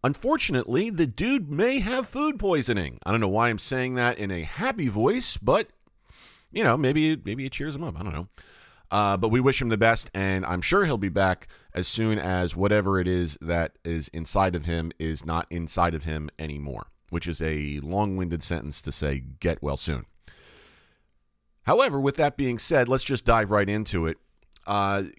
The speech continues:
you know, I, I come up with a bunch of topics for Sean. Since he's not here, we'll just kinda dive into one of them real quick, and, uh, then we'll, uh, we'll move on with our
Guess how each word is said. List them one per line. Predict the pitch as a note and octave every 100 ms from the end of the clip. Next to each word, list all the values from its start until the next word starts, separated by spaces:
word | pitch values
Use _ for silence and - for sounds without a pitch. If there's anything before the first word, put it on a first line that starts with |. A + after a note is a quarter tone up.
| G#2
you | A2+
know, | A2+ A2 - -
I, | G2+ F#2 E2+
I | F#2+
come | F#2 C#3+ C#3
up | A2
with | F#2
a |
bunch | G#2 G#2+
of | -
topics | F#2 F#2 F2+
for | -
Sean. | E2+ G2+ G2 F2+
Since | - D#2+
he's | G2+ F#2+
not | G2 F2
here, | - G2 E2+
we'll | E2+ E2+
just | E2
kinda | F2+ E2
dive | D2+ F2 E2+
into | E2+ D#2
one | D2+ F2 F2+
of | D#2+
them | D2 D2
real | D#2
quick, | - - F#2+ - - - _ _ -
and, | E2 E2 E2
uh, | D#2+ D#2+ D#2+
then | E2 F2+
we'll, | F2+ F#2 F#2+
uh, | F#2 F#2 F#2
we'll | G2+
move | G#2 G#2+
on | A2 G#2+
with | G2 G2+
our | G2+ G2